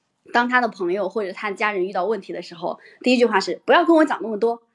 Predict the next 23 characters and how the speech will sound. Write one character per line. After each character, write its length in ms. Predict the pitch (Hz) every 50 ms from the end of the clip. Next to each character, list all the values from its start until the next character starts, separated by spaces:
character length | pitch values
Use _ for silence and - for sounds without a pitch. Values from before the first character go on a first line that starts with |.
| _
首 180 | - - 196 190
先 180 | 233 311 330
说 220 | 320 - 349 349 349
一 20 |
下 120 | - 339 294
这 100 | 302 302
件 100 | 294 285
事 120 | 269 320
情 80 | 269 247
的 80 | 220 220
背 160 | 339 311 254
景， 220 | 262 359 - - _ _ _ _
然 140 | 196 202 247
后 120 | 330 330
说 200 | 339 - 370 370
一 20 |
下 100 | 339 349
你 80 | 320 214
现 140 | 196 294 285
在 40 | 247
的 80 | 220 220
诉 160 | - 302 214
求， 260 | - 190 170 - -